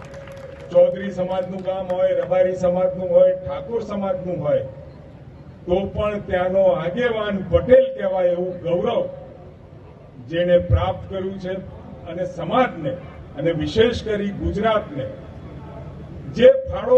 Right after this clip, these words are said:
એના વિકાસમાં, સામાજિક પ્રદાનમાં આપ્યો છે, એવા પાટીદાર સમાજ આજે અત્રે કલોલ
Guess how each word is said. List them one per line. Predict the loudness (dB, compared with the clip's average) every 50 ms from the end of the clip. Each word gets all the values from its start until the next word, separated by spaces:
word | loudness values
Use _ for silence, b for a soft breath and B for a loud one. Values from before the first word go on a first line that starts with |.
| 4 4
એના | -2 -4 -4 -4 -6 -8
વિકાસમાં, | -8 -2 -2 -2 -2 -2 -4 -8 -8 -8 -8 -10 -10 -10
સામાજિક | -10 -10 -6 -6 -6 -6 -6 -8 -12 -12 -12 -8
પ્રદાનમાં | -6 -6 -2 2 2 4 4 2 -2 -8 -10 -12 -14 -16 -18 -20 -20 -20 -20 -20 -20 -20 -20 -20 -20 -20 -20 -20 -20 -20 -20 -20 -20 -20 -20 -20 -18 -10
આપ્યો | -4 -4 -4 -4 -4 -6 -4 -4
છે, | -2 -2
એવા | 2 2 2 2 2 -2 -2 -4 -6 -12 -14 -16 -18 -18 -18 -18 -18 -18 -18 -10
પાટીદાર | -6 -6 -4 -2 -2 4 4 6 4 4 0
સમાજ | 0 0 2 2 4 2 0 -2 -6 -8 -14 -16 -16 -16 -16 -16 -14 -8
આજે | -6 -6 0 6 6 6
અત્રે | 6 4 0 -4 -4 -4 -2 -2
કલોલ | -2 0 0 0 -2